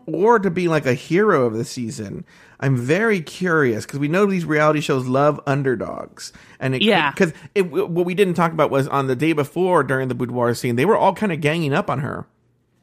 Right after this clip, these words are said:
Speaker 2: Yeah, I didn't, well, we talked about that earlier. I didn't like that. I,
Speaker 1: Yeah.
Speaker 2: I thought that was kinda weird. And it was like, you know,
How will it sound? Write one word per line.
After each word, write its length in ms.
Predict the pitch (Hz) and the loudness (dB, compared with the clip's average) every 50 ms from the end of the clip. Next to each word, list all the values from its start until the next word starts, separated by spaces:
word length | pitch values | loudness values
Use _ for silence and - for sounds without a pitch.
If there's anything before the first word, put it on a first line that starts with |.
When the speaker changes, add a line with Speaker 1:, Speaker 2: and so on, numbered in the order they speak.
| _ _ | _ _
Speaker 2:
Yeah, 180 | - 247 339 440 | -2 0 0 2
I 440 | 508 453 302 202 170 - 311 359 508 571 571 466 | 2 2 0 0 0 0 0 0 0 0 -2 -4
didn't, 120 | 320 - 330 311 339 | -4 -4 -2 -2 -2
well, 100 | 381 370 | 0 0
we 120 | 403 392 | -2 -2
talked 220 | - 415 415 - | -2 -2 -4 -2
about 160 | 349 339 269 233 | -2 -2 0 0
that 140 | 214 196 - | 0 0 0
earlier. 400 | 226 220 226 254 202 175 170 - - | 0 0 0 0 2 2 0 0 0
I 140 | 190 254 349 | 0 0 0
didn't 180 | 392 370 254 208 | 0 0 0 0
like 260 | 185 202 269 - _ | 0 0 -2 -2 _
that. 320 | - 151 143 131 139 - - - | -6 -6 -6 -6 -8 -10 -8 -4
I, 140 | 208 226 | -2 0
Speaker 1:
Yeah. 140 | 269 - 240 247 | 0 0 0 0
Speaker 2:
I 140 | 285 370 403 | -2 -2 0
thought 220 | - 440 427 427 | -2 -2 -2 0
that 140 | 320 262 233 | 0 0 0
was 120 | 208 - - | -2 -4 -2
kinda 500 | - 214 202 196 190 185 175 170 160 - _ _ - - - - - _ _ _ _ | -2 0 0 2 0 0 0 -2 -2 -6 _ _ -20 -20 -20 -20 -20 _ _ _ _
weird. 580 | 196 190 214 208 208 190 190 185 185 180 - - - | -4 0 0 2 2 2 2 2 2 0 -2 -4 -2
And 160 | 220 220 233 | -2 0 0
it 100 | 240 220 | 0 0
was 120 | 247 226 240 | 0 -2 0
like, 340 | 240 233 226 220 214 - _ - 220 - _ _ _ _ _ _ _ _ _ | 0 0 0 0 -2 -8 _ -20 -20 -20 _ _ _ _ _ _ _ _ _
you 140 | 233 262 247 | -2 0 2
know, 440 | 220 196 190 185 185 180 180 - | 2 2 2 4 2 2 0 -2